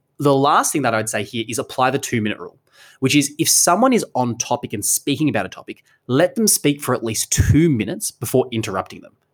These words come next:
And that's where the umpire can come in and obviously help. In a business meeting s-, perspective, and we've done this before, it can work incredibly well. And I think this is what we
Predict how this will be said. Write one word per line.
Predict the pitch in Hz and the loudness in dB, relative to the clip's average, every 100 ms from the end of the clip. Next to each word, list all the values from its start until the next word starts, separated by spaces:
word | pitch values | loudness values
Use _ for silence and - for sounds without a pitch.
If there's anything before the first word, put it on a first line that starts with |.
| _ | _
And | 127 | 0
that's | 156 | 2
where | 151 | 2
the | 143 | 2
umpire | 123 123 117 | 2 2 0
can | 120 | 0
come | 117 113 | -2 -2
in | |
and | 107 | -2
obviously | 104 107 101 | -2 -4 -2
help. | 143 214 - - _ | 0 0 -2 -20 _
In | 165 | 0
a | 147 | 2
business | 135 143 156 | 0 0 2
meeting | 151 | 2
s-, | 131 151 - - | 0 -6 -12 -10
perspective, | - 123 151 247 | -4 0 0 2
and | 139 | 2
we've | 117 113 | 2 2
done | 113 | 0
this | 113 | -2
before, | - 117 113 | -2 -2 -2
it | |
can | - 120 | -4 0
work | 117 110 - | 2 2 -2
incredibly | - - - - 147 151 110 | -18 -8 -8 0 0 2 0
well. | 101 101 - - - - - | 0 -2 -4 -12 -16 -14 -4
And | 127 | -2
I | |
think | 120 165 - | 0 0 2
this | 139 | 0
is | 123 113 | 0 0
what | 123 135 | 0 2
we | 127 117 | 0 -2